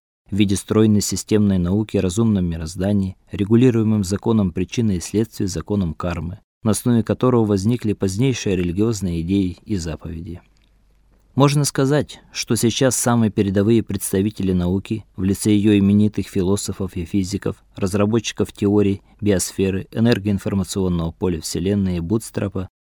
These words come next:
подошли к порогу понимания единого разумного мироздания. Но это будет слишком поспешным предположением. Науке предстоит ещё предложить цепочки уравнений между законом сохранения энергии и законом сохранения духовной энергии,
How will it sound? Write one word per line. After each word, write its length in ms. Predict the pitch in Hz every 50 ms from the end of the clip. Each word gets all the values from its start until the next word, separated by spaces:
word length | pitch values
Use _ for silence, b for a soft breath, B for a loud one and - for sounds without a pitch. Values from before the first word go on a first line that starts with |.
| _ _ _
подошли 380 | - 117 117 135 - - 160 156
к 40 |
порогу 340 | - - 131 135 147 131 123
понимания 640 | 113 - 120 117 117 120 123 127 127 120 117 110 - -
единого 480 | - 110 107 120 127 127 120 113 110 104
разумного 480 | 95 87 82 98 98 95 92 92 90
мироздания. 720 | 87 90 85 82 80 78 82 - 82 80 76 78 69 - - _ _ _ _ _ _ _ _ _
Но 120 | - 101 101
это 160 | 92 - 95
будет 220 | 90 95 92 85
слишком 460 | - - - 117 - - - 87 82 78
поспешным 540 | 87 - - - - - - - - 67
предположением. 800 | - 76 71 - - 71 71 76 85 80 73 78 80 92 107 104 _ _ _ _ b b b b b b b b b b b -
Науке 360 | 92 98 117 143 139 - 123
предстоит 500 | - 127 120 - - - 120 131 135 -
ещё 240 | 117 - - 131 117
предложить 500 | - 113 110 113 113 107 110 123 123 -
цепочки 460 | - - 131 127 - 110 - - -
уравнений 520 | 113 110 110 107 107 120 131 131 110 92 90
между 280 | 92 90 90 - 92
законом 440 | 87 87 92 - - 98 95 90 82
сохранения 640 | - - 85 - 82 85 82 90 107 113 113 104 104
энергии 400 | 104 107 104 98 95 87 95 95
и 160 | - - 107
законом 440 | 98 92 90 - - 113 110 104 98
сохранения 640 | - - 95 - - 90 90 98 98 95 92 92
духовной 520 | 90 85 92 - - 117 113 104 90 80 78
энергии, 440 | 80 76 71 - 110 104 - -